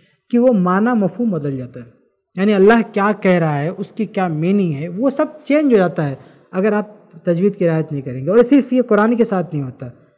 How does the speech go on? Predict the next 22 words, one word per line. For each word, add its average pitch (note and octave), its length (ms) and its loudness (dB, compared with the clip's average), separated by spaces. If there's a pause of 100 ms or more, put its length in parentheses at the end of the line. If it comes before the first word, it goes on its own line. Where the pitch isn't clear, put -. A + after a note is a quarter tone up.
(200)
अगर F3 180 2
आपकी G3 300 0
मादरी F#3+ 300 2
ज़ुबान F#3+ 300 0
उर्दू G3 340 2
है, G#3 80 4
तो G3+ 140 -4
उसमें C4 320 0
भी C4 100 2
अगर A3+ 180 4
आप G#3+ 120 2
बगैर G3 240 2
तजवीद F#3 300 -2
के F3+ 100 -6
पढ़ेंगे, E3+ 300 -4
तो - 380 -18
माना D#3 260 -6
कुछ G3 160 -8
का A#3+ 100 -10
कुछ A3+ 200 -10
हो D#3 60 -6
जाएगा। B2 300 -12